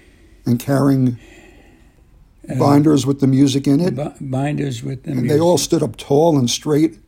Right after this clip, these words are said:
Speaker 1: in the altar, and they really presented very nicely.
Speaker 2: As they filed in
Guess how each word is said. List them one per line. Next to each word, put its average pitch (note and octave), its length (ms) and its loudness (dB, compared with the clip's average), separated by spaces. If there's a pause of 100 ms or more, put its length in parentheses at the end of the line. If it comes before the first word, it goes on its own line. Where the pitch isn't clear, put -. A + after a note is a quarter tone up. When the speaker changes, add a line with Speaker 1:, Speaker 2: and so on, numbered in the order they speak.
Speaker 1:
in D#3+ 140 -8
the D#3 100 -4
altar, E3 480 -4
and A2+ 240 -6 (240)
they C#3 140 0
really F3 260 2
presented B2+ 540 -2
very C#3+ 260 -2
nicely. C3 540 -4 (180)
Speaker 2:
As C3+ 220 -4
they C3+ 180 0
filed E3 580 -2 (220)
in C#3+ 680 0